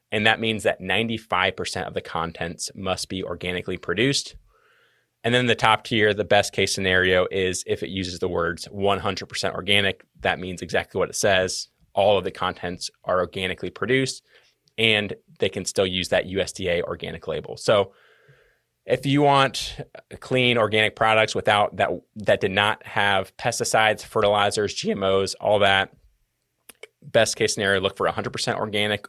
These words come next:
or U S D A organic. Ninety-five percent will be organic. If it says just made with organic ingredients, then seventy percent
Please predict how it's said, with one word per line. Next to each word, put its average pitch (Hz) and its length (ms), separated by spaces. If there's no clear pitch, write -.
or 107 460
U 101 180
S 92 140
D 98 180
A 104 140
organic. 101 580
Ninety-five 95 500
percent 92 380
will 90 120
be 90 340
organic. 113 480
If 110 160
it 101 60
says 104 240
just - 280
made 95 180
with 92 120
organic 92 340
ingredients, 90 440
then 87 160
seventy 85 280
percent 82 440